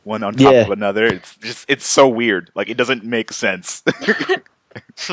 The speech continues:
Speaker 1: But when you, when
Speaker 2: Yeah,
Speaker 1: you get
Speaker 2: I
Speaker 1: into
Speaker 2: mean
Speaker 1: it, though, you really, really get into it. So.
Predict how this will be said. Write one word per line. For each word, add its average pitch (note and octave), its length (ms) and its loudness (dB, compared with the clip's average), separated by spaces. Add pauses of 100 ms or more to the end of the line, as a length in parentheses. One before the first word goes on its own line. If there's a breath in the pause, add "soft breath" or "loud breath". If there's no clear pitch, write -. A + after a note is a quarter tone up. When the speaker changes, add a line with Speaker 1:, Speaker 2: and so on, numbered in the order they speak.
(1500 loud breath)
Speaker 1:
But G2 180 -2 (160)
when A#2+ 140 -6
you, D3 100 2
when F3 100 8
Speaker 2:
Yeah, D#3+ 100 8
Speaker 1:
you D3 40 6
get D3 100 8
Speaker 2:
I - 40 8
Speaker 1:
into C#3+ 140 4
Speaker 2:
mean C#3 100 0
Speaker 1:
it, - 20 -2
though, F2+ 80 -8
you F2+ 140 -10
really, F2 240 -10
really D#2+ 220 -16
get D#2 160 -14
into D2+ 280 -16
it. D2 140 -16
So. - 100 -18